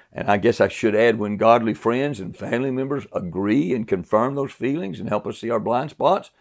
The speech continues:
then eventually we enter into a marriage covenant together. And then, and only then, will God bless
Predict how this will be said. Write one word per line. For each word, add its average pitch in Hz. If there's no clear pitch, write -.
then 135
eventually 147
we 139
enter 127
into 143
a 165
marriage 202
covenant 113
together. 107
And 123
then, 202
and 110
only 190
then, 147
will 101
God 123
bless 123